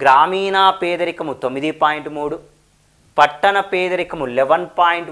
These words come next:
వన్ పర్సెంటేజ్గా తన రిపోర్టును ఇవ్వటం జరిగింది.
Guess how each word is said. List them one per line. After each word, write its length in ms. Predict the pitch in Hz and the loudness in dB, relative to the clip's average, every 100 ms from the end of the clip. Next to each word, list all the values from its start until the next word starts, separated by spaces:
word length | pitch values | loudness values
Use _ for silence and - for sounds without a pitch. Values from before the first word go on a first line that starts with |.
| 151 | -6
వన్ 160 | 156 156 | -6 -6
పర్సెంటేజ్గా 1000 | 151 151 - - 143 147 143 143 143 151 208 - - _ | -6 -6 -8 -12 -12 -10 -4 -4 -2 0 0 -2 -20 _
తన 140 | 143 156 170 - 123 | -2 0 -2 -6 -8
రిపోర్టును 580 | 143 151 202 214 208 208 240 - 143 | -8 -4 -2 -2 -4 -10 -10 -12 0
ఇవ్వటం 300 | 151 156 156 139 | 2 2 -2 -6
జరిగింది. 500 | 147 139 147 151 | -6 -8 -8 -4